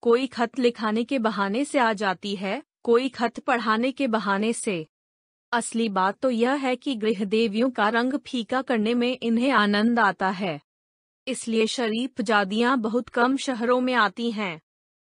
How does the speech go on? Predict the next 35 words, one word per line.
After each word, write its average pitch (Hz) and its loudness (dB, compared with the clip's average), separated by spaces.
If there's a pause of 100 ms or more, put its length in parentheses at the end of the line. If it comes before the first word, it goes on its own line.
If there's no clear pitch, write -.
(260)
मालूम 214 2
नहीं 247 2
इस 247 -6
पत्र 262 -2
में 269 0
मुझसे 240 0
क्या 208 0
गलती 196 -2
हुई 254 0
कि 262 -6
तीसरे 254 -2
दिन 247 0
पत्नी 220 -2
जी 226 0
एक 294 0
बूढ़े 226 -4
कहार 208 0
के 208 -4
साथ 185 -2 (100)
मेरा 226 2
पता 240 0
पूछती 233 -6
हुई 202 -4 (640)
अपने 233 0
तीनों 226 -2
बच्चों 226 0
को 285 -2
लिए 277 0
एक 277 -4
असाध्य 220 0
रोग 220 0
की 294 -2
भांति 202 -2
आ 247 2
डटी। 208 -4